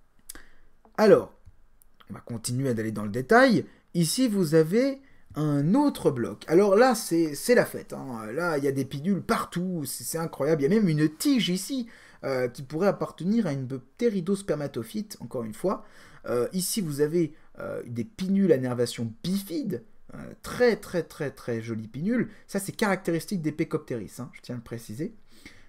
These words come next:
Euh, la nervation bifide comme ça, le niveau de décollement, ça, c'est, ça, c'est du Pecopteris.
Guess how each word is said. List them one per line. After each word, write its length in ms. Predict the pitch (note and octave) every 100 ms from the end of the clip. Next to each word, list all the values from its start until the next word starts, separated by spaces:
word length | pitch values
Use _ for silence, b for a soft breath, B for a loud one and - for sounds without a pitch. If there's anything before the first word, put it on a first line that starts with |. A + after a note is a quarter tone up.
| B
Euh, 100 | A2
la 100 | A2+
nervation 380 | A#2+ A#2+ A#2+ C3
bifide 400 | A#2 A2+ - C3+
comme 160 | - A2+
ça, 180 | B2 C#3
le 100 | A#2+
niveau 240 | A2+ A2+
de 60 | G#2+
décollement, 500 | A#2+ A#2+ A2+ C3 C#3+
ça, 160 | -
c'est, 320 | - - A#2+
ça, 140 | A#2 F3
c'est 140 | D3
du 120 | C3
Pecopteris. 640 | B2+ B2 B2 - G#2 - -